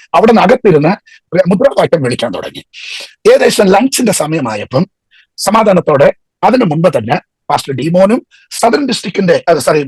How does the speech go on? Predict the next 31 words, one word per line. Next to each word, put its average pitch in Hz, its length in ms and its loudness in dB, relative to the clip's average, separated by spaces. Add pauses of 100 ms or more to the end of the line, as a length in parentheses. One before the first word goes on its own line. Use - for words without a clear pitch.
ആ, 135 200 -4
എസ് - 160 -2
ഐ 269 120 0
എ 202 100 2
ജിയുടെ 170 220 0
നേതാക്കന്മാരും 151 800 -4 (420)
ആയിട്ട് 135 380 0 (300)
ഈ 285 280 2
വിഘടിച്ച് 254 500 -2
നിൽക്കുന്ന 165 380 -2
ഗ്രൂപ്പിന്റെ 151 600 -2 (320)
കമ്മിറ്റി 277 260 0
മെമ്പേഴ്സ് 165 400 -2
എന്ന് 147 200 -4
പറയുന്ന 143 460 0 (400)
അഞ്ചാറ് 220 300 2
പേരെ 156 400 -2 (200)
അവരെ 214 280 0
കൊണ്ടുപോയി 151 440 -6
സെപ്പറേറ്റ് - 480 -2
ആയിട്ട് 180 140 -2
ഇരുന്ന് 120 380 -4 (400)
കാര്യങ്ങൾ 240 580 2 (320)
സ-, - 120 -2
പറഞ്ഞു 180 540 -4
കൊടുത്ത് 156 400 -2 (260)
അവതരിപ്പിച്ചിട്ട് 180 580 -4
ഒറ്റ - 720 0
വ്യക്തികളും 175 680 0 (340)
ദൈവദാസൻ 220 580 2
എന്ന 214 260 -2